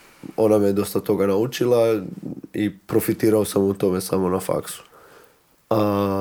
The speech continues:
geografija je bila jednostavno isto uvijek u školi, to je bilo moj najdraži predmet pored sporta i, i stvarno je bilo uvijek, uvijek, uvijek zanimljivo. Koji god sat smo imali čas,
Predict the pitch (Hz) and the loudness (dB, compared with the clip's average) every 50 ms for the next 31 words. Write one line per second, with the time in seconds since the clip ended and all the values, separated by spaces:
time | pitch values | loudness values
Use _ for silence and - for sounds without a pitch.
0 | 98 98 98 95 107 104 101 101 113 120 127 - - - 117 117 110 104 113 110 | -2 -2 -2 0 0 0 4 6 6 6 6 4 4 4 4 4 4 4 4 4
1 | 110 107 104 101 98 95 90 90 90 - - 98 92 90 90 85 - - 90 90 | 4 4 4 4 2 0 0 -2 -4 -2 -2 0 0 0 0 -2 -2 -2 0 0
2 | 90 90 87 90 95 92 - - - 98 - - - - - - - - 98 - | 0 0 0 0 -2 -4 -4 -4 -4 -4 -2 -2 -2 -4 -4 -4 -4 -6 -8 -8
3 | - - - 92 92 95 95 98 - - 92 87 90 90 95 92 90 87 - - | -6 -2 0 0 2 2 0 -4 -4 -2 -2 -2 0 0 0 0 0 0 -2 -4
4 | - - - _ _ _ _ _ - 104 104 101 98 98 101 101 98 110 101 95 | -4 -8 -10 _ _ _ _ _ -2 0 2 4 4 6 4 6 4 4 2 2
5 | 101 98 - - 101 101 101 98 110 104 101 101 - - - _ - 107 104 101 | 0 -2 0 2 2 4 4 4 4 2 2 0 -4 -16 -10 _ 0 2 2 2
6 | 98 95 - - 104 104 101 92 - - 101 98 92 90 92 90 90 87 90 - | 2 0 -2 0 2 2 2 0 2 2 2 2 2 2 0 0 -2 -4 -6 -8
7 | - - - - - - - - - _ _ _ _ - - 110 92 85 82 - | -12 -20 -20 -20 -20 -20 -20 -20 -20 _ _ _ _ -10 -8 -6 -6 -6 -6 -8
8 | - - - 95 92 92 92 92 90 85 87 90 92 92 90 92 - - - - | -6 -2 0 2 2 2 2 2 0 0 0 0 0 -2 0 -2 -2 -2 -4 -4
9 | - - - - 101 95 - - - - - - - - - - - - - - | -6 -4 -4 -4 -4 -4 -4 -6 -6 -4 -4 -2 -2 -4 -6 -8 -16 -8 0 2
10 | 131 123 117 107 98 107 98 98 101 101 101 95 90 92 101 110 104 - - 113 | 4 4 4 4 4 4 4 4 4 2 2 0 0 -2 -2 -4 -4 2 2 4
11 | 117 113 127 123 101 - - 104 104 98 - - - 98 98 98 101 104 101 98 | 4 6 4 4 4 4 4 4 4 4 2 0 2 2 4 4 4 4 4 4
12 | 98 98 92 - - 101 98 92 92 - - - - | 2 0 -2 0 0 0 0 0 0 -4 -8 -10 -12